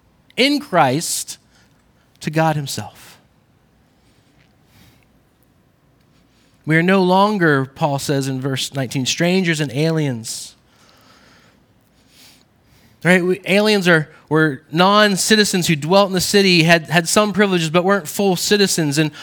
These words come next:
only citizens had the full protections and rights. And not just citizens, but members of the household of God.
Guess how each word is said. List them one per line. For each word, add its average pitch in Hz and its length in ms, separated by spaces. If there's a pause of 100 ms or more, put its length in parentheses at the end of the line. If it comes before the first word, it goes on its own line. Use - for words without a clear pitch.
(140)
only 226 320
citizens 208 440
had 180 120
the 196 60
full 214 240
protections 190 680
and 160 180
rights. - 680 (840)
And 185 80
not 220 200
just 208 120
citizens, 226 320
but 170 160
members 247 600
of 208 80
the 196 60
household 214 420
of 180 160
God. 220 420